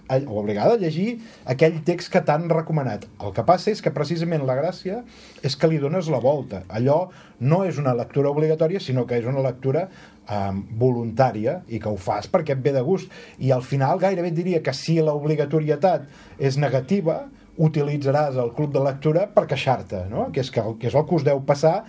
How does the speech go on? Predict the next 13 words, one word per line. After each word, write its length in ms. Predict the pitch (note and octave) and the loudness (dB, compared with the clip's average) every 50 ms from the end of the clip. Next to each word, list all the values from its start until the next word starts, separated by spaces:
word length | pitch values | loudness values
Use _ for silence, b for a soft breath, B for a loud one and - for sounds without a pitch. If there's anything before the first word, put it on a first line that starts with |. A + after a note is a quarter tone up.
| B B B B B - - | B B B B B -4 2
quan 220 | - C3+ C3+ C3+ C#3 | 2 4 4 2 0
us 140 | C3+ C#3 | -4 -6
poseu 560 | - - C3+ C3 B2+ D#3 D#3+ E3 D#3+ D3 B2 B B B B B | -6 -4 -2 4 6 6 6 6 4 0 -4 B B B B B
a 100 | - A#2 | -2 0
llegir 300 | C3 C3+ C3+ C3+ E3 E3 E3 | 0 2 2 0 0 2 4
coses 240 | F#3 F#3 E3 D3+ - - | 4 4 4 2 2 4
que, 80 | D3 C#3+ C3+ B2+ C3 - - - - | 4 4 4 2 -2 -6 -12 -8 -6
que 120 | - B2+ | -6 -4
surten 540 | - - - - A#3+ C#4 A#3+ - - G#3 F#3+ F#3+ | -4 -2 0 2 2 4 2 2 2 2 2 2
una 140 | F#3+ F#3 F3+ | 0 0 0
mica 240 | F#3+ G3 - F3 D#3+ D3 | 0 0 2 2 2 2
de 80 | D3+ D3 | 2 0
l'espectre 800 | C#3+ C#3 C#3 - - F3+ D#3+ - - - D#3 D3+ C#3+ C3+ B2 | -2 -4 -4 -2 -2 -2 -2 0 -2 -2 0 0 0 -2 -4